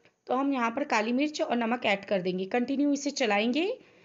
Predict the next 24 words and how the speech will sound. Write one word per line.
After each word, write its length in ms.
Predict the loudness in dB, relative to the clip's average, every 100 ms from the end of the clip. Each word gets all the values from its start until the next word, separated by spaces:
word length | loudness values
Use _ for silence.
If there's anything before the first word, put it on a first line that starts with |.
| -20 _
अच्छे 260 | -4 -2 -4
से 120 | -4
चलाते 420 | 0 2 2 2
हुए 140 | 0 0
इसे 180 | 0 0
रोस्ट 360 | 2 0 -2
करना 260 | -2 0 2
है। 320 | 2 2 0 -10 _ _ _ _ _ _ _ _ _ _ _ -14
इसको 220 | -6 -4
चलाने 380 | 0 2 2 0
में 120 | 0
थोड़ा 220 | 2 2
टाइम 300 | 2 2 2
लगता 280 | 0 0 0
है, 100 | 2
लेकिन 260 | 2 0
अच्छे 280 | -2 -2 -4
से 140 | -2 -2
यहाँ 220 | 0 0
पर 140 | 0
रोस्ट 300 | 0 0 0
हो 100 | -2
जाते 360 | 0 -2 -4 -4
हैं। 280 | -4 -8